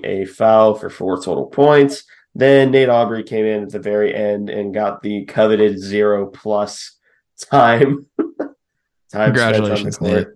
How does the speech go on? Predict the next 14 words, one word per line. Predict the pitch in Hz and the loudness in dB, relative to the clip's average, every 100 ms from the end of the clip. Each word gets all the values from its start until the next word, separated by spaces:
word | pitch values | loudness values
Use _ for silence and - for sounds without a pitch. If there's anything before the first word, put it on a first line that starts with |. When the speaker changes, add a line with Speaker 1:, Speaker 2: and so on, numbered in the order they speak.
| _ _ _ _ _ | _ _ _ _ _
Speaker 1:
That's, | 107 - - _ _ _ _ - | -8 -8 -14 _ _ _ _ -2
that's | 131 123 | 0 4
a, | 113 - | 2 4
that's | 131 | 0
a | 110 | 2
bigger | 120 113 107 101 | 2 2 2 -2
accomplishment | 107 101 101 - 98 - | -4 -6 -6 -10 -12 -10
than | - | -12
a | |
triple-double, | - 107 - - 98 - 110 | -4 -4 -4 -6 -4 -4 -6
in | |
my | - | -6
opinion, | - - - - | -6 -8 -8 -6
honestly. | - 67 - 87 | -6 -8 -10 -10